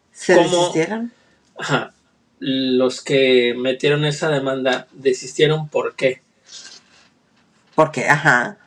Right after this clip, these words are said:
Speaker 2: O sea, de ahí ya se me hace sospechoso. Y la otra que se me hace <laughs> así de llamar la, la atención es que prácticamente la nota la cierra Pati Chapoy,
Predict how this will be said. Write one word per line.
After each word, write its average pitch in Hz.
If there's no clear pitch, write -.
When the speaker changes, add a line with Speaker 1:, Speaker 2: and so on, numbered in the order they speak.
Speaker 2:
O -
sea, 147
de 143
ahí 165
ya 175
se 170
me 156
hace 151
sospechoso. -
Y 147
la 165
otra 185
que 185
se 175
me 160
hace 196
<laughs> -
así 143
de 156
llamar 120
la, 139
la 127
atención 131
es 147
que 147
prácticamente 147
la 143
nota 131
la 131
cierra 131
Pati 131
Chapoy, 127